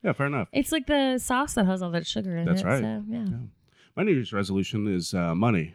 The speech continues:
Speaker 2: <gasps>
Speaker 1: I'm gonna make more money. I'm gonna save more money. I'm gonna pay off some credit cards. I'm gonna stop buying stupid shit.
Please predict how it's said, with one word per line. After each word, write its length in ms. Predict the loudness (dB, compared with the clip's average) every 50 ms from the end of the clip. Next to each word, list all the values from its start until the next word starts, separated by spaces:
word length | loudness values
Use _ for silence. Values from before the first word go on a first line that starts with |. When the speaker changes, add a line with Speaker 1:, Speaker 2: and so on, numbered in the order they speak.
| _ _
Speaker 2:
<gasps> 80 | -14 -8
Speaker 1:
I'm 280 | -8 -6 -6 -4 0
gonna 160 | 2 4 4
make 180 | 6 4 2 4
more 140 | 4 2 4
money. 380 | 4 2 2 0 0 -2 -6 -8 _ _ -8
I'm 160 | -6 -6 -4
gonna 360 | -4 -4 -4 -4 -4 -4 -4
save 220 | -2 0 0 0
more 180 | 0 0 -2 -2
money. 220 | -2 -2 -2 -4
I'm 520 | -6 -8 -12 _ _ _ _ _ _ _ -6
gonna 100 | -6 -4
pay 140 | -2 0 0
off 120 | 0 0 -4
some 120 | -8 -8
credit 240 | -4 -2 -2 -2 -2
cards. 320 | -2 -4 -2 -4 -6 -6
I'm 60 | -8 -8
gonna 60 | -6
stop 160 | -6 -6 -4
buying 180 | -4 -4 -4 -4
stupid 260 | -6 -6 -8 -8 -8
shit. 340 | -2 2 2 2 2 2